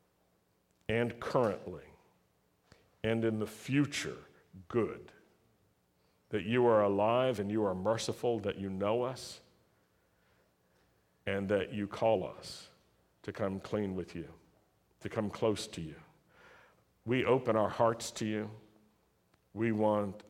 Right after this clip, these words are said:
our hearts to understand. We, we ask, Lord, for eyes that see, for ears that hear, that we can know how to interpret,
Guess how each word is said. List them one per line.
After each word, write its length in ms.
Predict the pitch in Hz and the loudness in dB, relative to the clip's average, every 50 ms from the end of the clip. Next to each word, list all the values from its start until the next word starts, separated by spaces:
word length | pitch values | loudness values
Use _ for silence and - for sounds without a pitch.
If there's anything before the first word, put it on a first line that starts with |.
| - | 0
our 160 | 107 110 113 | 2 2 2
hearts 480 | 107 - 120 110 101 95 - - - - | 4 4 4 4 4 4 2 -2 -8 -10
to 300 | - - - 98 95 - | -6 -4 -2 0 0 0
understand. 760 | 104 107 98 95 90 - - - 101 95 92 90 87 85 85 82 | -2 -4 -6 -6 -8 -8 -6 -4 -4 -4 -4 -4 -8 -10 -12 -10
We, 240 | 92 95 92 92 90 - - - - - - - - _ | -6 -6 -6 -6 -8 -12 -16 -20 -20 -20 -20 -20 -14 _
we 160 | - 117 113 87 | -2 0 2 2
ask, 380 | 95 113 110 110 110 - - - | 4 4 2 2 0 -2 -2 0
Lord, 360 | 113 113 107 101 101 95 92 | 2 4 6 6 4 2 0
for 160 | - - - | 0 0 0
eyes 360 | - 98 101 101 107 98 - | 2 2 2 2 2 0 -2
that 240 | - 85 85 - - | -4 -8 -8 -8 -8
see, 360 | - - - 110 113 127 127 120 117 - _ _ _ _ _ _ _ _ _ _ _ _ _ _ _ _ _ | -8 -6 -4 -4 -4 -4 -6 -10 -14 -20 _ _ _ _ _ _ _ _ _ _ _ _ _ _ _ _ _
for 200 | _ - 117 90 - | _ -6 -4 -4 -2
ears 340 | 90 107 104 104 101 - | -2 -2 -2 -2 -4 -4
that 160 | - 95 - - | -6 -8 -8 -6
hear, 340 | - 101 85 76 - - - - _ _ _ _ _ _ _ _ _ _ _ _ _ _ _ | -6 -8 -8 -8 -10 -18 -20 -20 _ _ _ _ _ _ _ _ _ _ _ _ _ _ _
that 100 | - 104 | -6 -4
we 160 | 98 104 104 | -2 -2 -2
can 200 | 98 - 101 98 | -2 -2 -2 -2
know 220 | 98 104 101 101 98 | 0 2 2 2 2
how 240 | 95 - 120 120 117 | 0 0 0 2 2
to 160 | 120 113 104 | 2 2 0
interpret, 720 | 101 98 - - - 98 90 - - 73 73 - - - | 0 -2 -4 -6 -6 -6 -6 -6 -10 -14 -16 -16 -18 -20